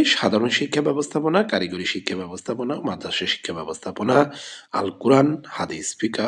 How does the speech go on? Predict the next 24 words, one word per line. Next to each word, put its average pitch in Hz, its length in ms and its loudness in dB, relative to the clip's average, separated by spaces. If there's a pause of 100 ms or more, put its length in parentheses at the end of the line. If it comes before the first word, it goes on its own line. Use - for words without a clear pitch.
(140)
আরবি 82 280 -2
ভাষা, 80 320 -4 (920)
ইসলামী 160 320 2
শিক্ষা - 300 0
থেকে 127 300 0
প্রশ্ন - 420 -8
আসবে। - 260 -12 (560)
অর্থাৎ, - 260 0 (520)
আহ, 92 200 -4 (100)
যে 123 220 2
যেই 95 280 -4
অধিদপ্তরে 90 520 -4
আওতাধীন 85 400 -4
পরীক্ষা - 340 -6
দিবেন, 113 320 0
ওই - 200 0
অধিদপ্তর 85 520 -6
ভিত্তিক, - 380 -6 (260)
আহ, 143 180 -8 (100)
কিছু - 220 -8
প্রশ্ন, - 360 -8 (560)
আহ, 67 280 -10 (200)
ইনক্লুডেড 73 580 -10
থাকবে। 64 280 -14